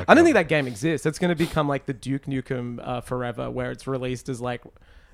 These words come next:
Speaker 2: like vaporware in, like, you know, or whatever it's called.
Speaker 1: I just love that,
Speaker 2: Deadware.
Speaker 1: like, it's now, like,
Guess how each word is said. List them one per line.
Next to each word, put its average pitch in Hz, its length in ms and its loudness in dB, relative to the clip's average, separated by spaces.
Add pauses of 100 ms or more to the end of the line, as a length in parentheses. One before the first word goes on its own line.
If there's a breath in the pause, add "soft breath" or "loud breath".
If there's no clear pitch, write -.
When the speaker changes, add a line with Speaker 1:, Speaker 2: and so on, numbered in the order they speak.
(180 soft breath)
Speaker 2:
like 127 220 -6
vaporware 123 800 -4
in, - 200 -8
like, 123 340 -10 (120)
you 139 140 -6
know, 127 260 -6
or 127 120 -6
whatever 127 420 -8
it's 123 140 -6
called. 117 160 -4
Speaker 1:
I - 20 -2
just 131 180 -2
love 170 100 2
that, 160 60 0
Speaker 2:
Deadware. 127 140 0
Speaker 1:
like, 110 100 -4
it's 107 160 -8
now, 104 280 0
like, 95 220 -4